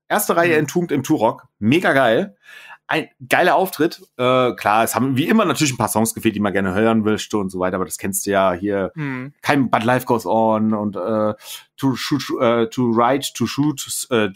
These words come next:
Speaker 1: To Shoot Straight and Speak the Truth hat auch gefehlt, aber ich so, naja, gut,
Speaker 2: Mhm.
Speaker 1: trotzdem hier Morning, hier Eye for an Eye war dabei und Left Hand Path und so. Also im Großen und Ganzen cooler Auftritt. Vor allen Dingen sehr, sehr witzig. Ähm,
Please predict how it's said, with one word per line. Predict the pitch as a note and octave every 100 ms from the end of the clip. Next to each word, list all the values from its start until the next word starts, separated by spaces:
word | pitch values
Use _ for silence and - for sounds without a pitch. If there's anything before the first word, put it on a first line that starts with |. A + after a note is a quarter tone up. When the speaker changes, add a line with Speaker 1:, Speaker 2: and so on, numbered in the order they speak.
| G#2 -
Speaker 1:
To | A2+
Shoot | - C3+
Straight | - B2+ B2
and | A2+
Speak | - C3
the | A#2
Truth | D3 C3
hat |
auch | B2 F#3+
gefehlt, | C3 D3+ D3+ C#3
aber | G2+
ich | -
so, | E2+
naja, | F#2+
gut, | A2+ -
Speaker 2:
Mhm. | C#3+ -
Speaker 1:
trotzdem | - C#3+ C#3+ C#3+ A#2
hier | B2
Morning, | A2+ A2+ C3 B2 A#2+
hier | A2+ A#2+ G2
Eye | B2
for | B2 B2
an | A2
Eye | A#2+ C#3
war | B2
dabei | A2 G#2 G#2+ A2 G#2+
und | F2+ F#2+ F#2 E2
Left | A#2 C3
Hand | B2 A2+
Path | A2+ G#2+
und | G2+
so. | G2+ - - - _ -
Also | C#3+ -
im | F#3
Großen | F3+ F3+
und | C3+
Ganzen | A#2+ - A2+
cooler | - D3+ C#3
Auftritt. | D3 - D#3+ - - - - - _
Vor | D#3
allen | D#3
Dingen | E3+ C3+
sehr, | D3+ E3+
sehr | D3+
witzig. | E3+ - F3+ E3+ -
Ähm, | C3+ C3+ C3+ C3